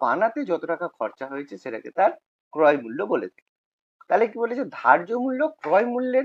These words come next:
থেকে সিক্সটি পার্সেন্ট বেশি। তাহলে ক্রয় মূল্য যদি একশো টাকা হয়, ধার্য মূল্য কত হবে? একশো ষাট টাকা হবে, সিক্সটি পার্সেন্ট বেশি। এবার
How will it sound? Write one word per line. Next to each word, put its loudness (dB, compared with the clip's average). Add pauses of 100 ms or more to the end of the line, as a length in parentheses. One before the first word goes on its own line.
(120)
থেকে -6
সিক্সটি -8
পার্সেন্ট -2
বেশি। -16
তাহলে -2
ক্রয় 0
মূল্য -6
যদি -8
একশো -2
টাকা 0
হয়, -2 (440)
ধার্য -2
মূল্য -2
কত 0
হবে? 4 (340)
একশো -8
ষাট 0
টাকা 0
হবে, -2
সিক্সটি -16
পার্সেন্ট -6
বেশি। -8 (560)
এবার 10